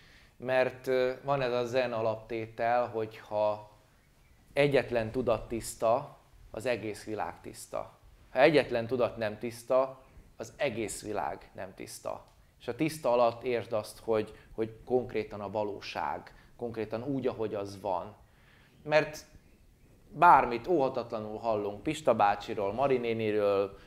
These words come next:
Jolán bács-, Jolán néniről, Jolán bácsiról, ugye hú, a Jolán bácsi, akkor különösen beindul ugye a ítéletalkotó tudatosság, tehát lesz valami véleményünk, és ez természetes, tehát a, a buddhizmus ezt ugye meg is nevezi,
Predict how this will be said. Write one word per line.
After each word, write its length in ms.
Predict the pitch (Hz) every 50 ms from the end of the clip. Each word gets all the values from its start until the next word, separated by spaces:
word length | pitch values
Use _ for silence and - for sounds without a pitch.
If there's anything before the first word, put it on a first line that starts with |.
| -
Jolán 440 | - 135 143 147 135 120 113 113 110
bács-, 300 | 110 104 101 101 - - -
Jolán 380 | 127 139 151 143 127 117 113
néniről, 380 | 117 117 113 113 113 104 107 113
Jolán 300 | 135 165 170 147 139 135
bácsiról, 640 | 123 113 117 120 - - 139 120 120 120 120 117 117 117 - - - - - - - -
ugye 140 | 127 120 123
hú, 160 | 135 185 185
a 60 | 156
Jolán 300 | 143 147 147 151 147 139
bácsi, 260 | 135 127 117 - - 120
akkor 180 | 110 - 127
különösen 560 | - 160 156 160 160 147 147 147 147 127 123
beindul 440 | 120 123 120 120 120 120 110 117 117
ugye 220 | 113 110 113 117 113
a 260 | 110 110 110 - - - - - - -
ítéletalkotó 720 | 147 151 - 143 123 117 110 120 113 107 113 117 110 117
tudatosság, 880 | 107 - 170 185 170 151 151 143 139 143 - 156 139 131 131 135 - -
tehát 220 | - 165 160 - - - - -
lesz 380 | - 214 226 196 180 180 -
valami 320 | - 151 139 127 123 123 113
véleményünk, 720 | 120 117 117 110 110 107 107 104 101 101 104 107 107 -
és 180 | 143 143 - - -
ez 320 | 175 175 180 170 - -
természetes, 680 | - 202 196 170 143 170 - - 127 - 127 120 117 -
tehát 400 | - 127 123 127 123 123 123 -
a, 300 | 131 127 127 131 131 - - - - - -
a 120 | - - 120
buddhizmus 640 | 127 139 143 143 - 143 135 120 139 139 135 135
ezt 160 | 139 123 -
ugye 140 | 131 127 131
meg 220 | 131 139 143 135 123
is 140 | 123 120
nevezi, 760 | - 127 131 127 120 120 117 113 104 110 117 120 131 131 135